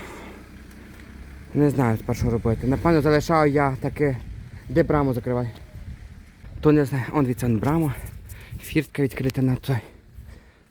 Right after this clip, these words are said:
садок. До речі, така гарна погода, що можна... Сміло приїхати і обрізати, е, дерева.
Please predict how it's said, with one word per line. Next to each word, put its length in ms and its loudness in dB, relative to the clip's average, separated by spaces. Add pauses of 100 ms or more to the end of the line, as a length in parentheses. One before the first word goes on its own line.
(140)
садок. 560 0 (2250)
До 80 6
речі, 200 6
така 180 4
гарна 260 6
погода, 360 0
що 140 -2
можна... 360 2 (560)
Сміло 400 6
приїхати 680 2 (680)
і 180 4
обрізати, 1000 4 (180)
е, 180 4
дерева. 420 4